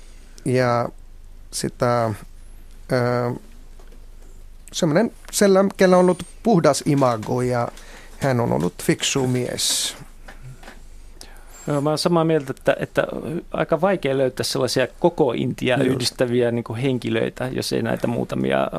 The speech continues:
Speaker 2: muutamia historiallisia poliittisia henkilöitä sitten ottaa huomioon. Että kyllä ne on enemmän siellä osavaltion tasolla
Speaker 1: Taso-,
Speaker 2: sitten.
Speaker 1: joo, sitä
Speaker 2: Ja
Speaker 1: kyllä.
Speaker 2: ehkä just oman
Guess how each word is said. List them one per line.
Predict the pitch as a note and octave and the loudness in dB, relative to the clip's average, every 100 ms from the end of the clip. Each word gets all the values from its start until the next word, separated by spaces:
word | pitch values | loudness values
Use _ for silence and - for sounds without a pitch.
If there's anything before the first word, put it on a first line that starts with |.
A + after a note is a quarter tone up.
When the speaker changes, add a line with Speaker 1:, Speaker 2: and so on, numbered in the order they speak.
| - | -6
Speaker 2:
muutamia | A#1 D2 - - C3+ | -4 -4 -4 -4 -4
historiallisia | C3+ - C#3 C#3+ C#3+ - D3+ | -4 -4 -4 -2 -2 -4 -4
poliittisia | - - C#2 - - C2 | -4 -4 -4 -6 -6 -4
henkilöitä | C#2+ - - - - | -6 -8 -8 -10 -8
sitten | - - - | -10 -6 -8
ottaa | - C3+ | -6 -8
huomioon. | D3 C#3 | -6 -4
Että | C3 C#3 | -4 -6
kyllä | D#3+ D#3 | -2 0
ne | E3 | 2
on | F#3 | 2
enemmän | G3 D#3 | 2 2
siellä | C#3 C#3 | 2 2
osavaltion | D#3+ - D3+ C3 A#2 B2+ B2+ A#2 | 2 2 4 4 2 0 -2 0
tasolla | B2+ - A#2+ B2 | 0 2 0 0
Speaker 1:
Taso-, | - A#2 | 0 0
Speaker 2:
sitten. | - C3 | 0 0
Speaker 1:
joo, | A#2+ | 0
sitä | A2 C#3 - | 0 -4 -4
Speaker 2:
Ja | G#2+ | -2
Speaker 1:
kyllä. | C3 C3+ | 4 6
Speaker 2:
ehkä | C3 - B2 | 4 4 0
just | - C3+ B2 - | 2 -2 -2 -4
oman | - C#3+ B2 B2 | 0 2 2 0